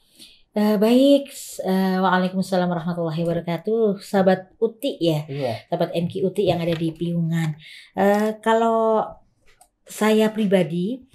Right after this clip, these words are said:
Speaker 1: tadi sudah saya sebutkan di awal, utamanya saya ingin, eh, punya girah atau semangat untuk harus berhijrah secara utuh adalah,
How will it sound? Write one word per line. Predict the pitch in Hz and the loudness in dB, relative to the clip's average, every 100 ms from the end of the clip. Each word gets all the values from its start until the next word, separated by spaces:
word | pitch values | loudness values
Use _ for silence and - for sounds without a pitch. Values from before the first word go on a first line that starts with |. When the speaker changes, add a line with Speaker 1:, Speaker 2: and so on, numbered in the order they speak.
| _ _ - | _ _ 0
Speaker 1:
tadi | 220 269 | 0 2
sudah | 262 | 0
saya | 208 220 | 0 0
sebutkan | 202 190 208 | -2 0 2
di | 196 | 2
awal, | 185 190 196 - - | 2 2 2 -2 -6
utamanya | - 247 277 277 285 294 311 | -2 0 2 2 2 0 -2
saya | - 269 269 | -2 0 2
ingin, | 254 262 254 247 - - | 4 4 2 -2 -16 -4
eh, | 226 226 | 0 2
punya | 247 240 233 233 233 233 - | 4 2 2 -2 -2 -6 -6
girah | 202 196 208 220 220 | -2 2 4 4 0
atau | 226 | -2
semangat | 226 240 247 254 | -2 0 0 0
untuk | 262 240 247 - - - - | 0 2 0 -2 -20 -20 -4
harus | 233 247 | 0 0
berhijrah | - 214 240 233 208 190 | 2 0 0 -6 -4 -6
secara | - 202 214 | -4 -6 -4
utuh | 233 - 185 - - | -4 -4 -6 -6 -18
adalah, | - 180 180 175 190 196 | -8 -2 0 0 -2 -6